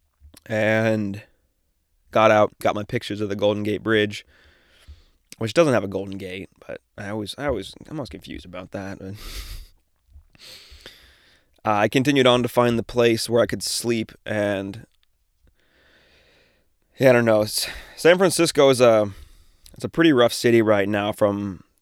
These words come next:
the things I've seen, the things I've experienced. From what I've heard online, people are just, like, shitting everywhere, and it's, there's a housing situation is rough, and it's just, the, the, the city's been struggling for a while now, which is, um, yeah, it's not, not the best place to be right now.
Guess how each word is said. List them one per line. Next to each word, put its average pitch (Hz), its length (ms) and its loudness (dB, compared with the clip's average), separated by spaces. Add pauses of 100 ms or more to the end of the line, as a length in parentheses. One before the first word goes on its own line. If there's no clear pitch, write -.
the 110 80 -4
things 110 300 -2
I've 104 120 -2
seen, 110 280 -2
the 107 100 -2
things 107 220 -4
I've 101 80 -4
experienced. 107 440 -4
From 143 140 -4
what 170 100 4
I've 120 120 2
heard 113 160 6
online, 104 340 0
people 107 160 -2
are 104 60 -2
just, 107 120 -8
like, 95 120 -8
shitting 98 360 -6
everywhere, 98 460 -2
and 98 140 -4
it's, - 260 -10 (600)
there's 104 120 -6
a 117 60 -2
housing 120 260 6
situation 107 560 -2
is 98 160 -6
rough, 101 320 -2
and 104 80 -6
it's 110 120 -6
just, 143 200 -4 (340)
the, 101 260 -4
the, - 280 -10
the 110 80 -6
city's 156 300 2
been 120 100 -2
struggling 104 460 0
for 95 120 -6
a 95 60 0
while 98 260 2
now, 98 340 -6 (420)
which - 120 -14
is, 95 140 -8
um, 95 460 -6 (1000)
yeah, 95 200 -8
it's - 100 -12
not, - 160 -4
not 127 140 -2
the 123 80 -4
best 110 200 0
place 110 200 -4
to 95 100 -10
be 95 240 -2 (1120)
right 95 220 -4
now. 98 380 -8